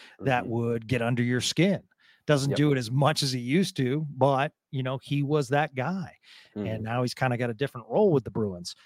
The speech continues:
Speaker 1: So I like those guys on my team because when you're having a down night,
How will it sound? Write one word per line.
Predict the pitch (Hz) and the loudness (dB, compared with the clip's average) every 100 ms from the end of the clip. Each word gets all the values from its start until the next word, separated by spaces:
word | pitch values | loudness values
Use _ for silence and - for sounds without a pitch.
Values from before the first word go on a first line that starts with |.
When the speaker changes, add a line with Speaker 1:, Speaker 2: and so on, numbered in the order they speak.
| _ | _
Speaker 1:
So | - - 147 - | -4 2 2 4
I | |
like | 143 160 233 | 6 6 4
those | - 175 | 0 0
guys | 180 139 160 | 2 2 2
on | 147 | 2
my | 143 123 | 2 -2
team | - 185 180 | -2 0 0
because | 147 127 | 0 -2
when | 123 | -2
you're | 143 127 | -4 -4
having | 135 190 175 | -2 2 2
a | |
down | 127 147 151 127 | 4 4 4 2
night, | 139 151 117 | 2 2 -2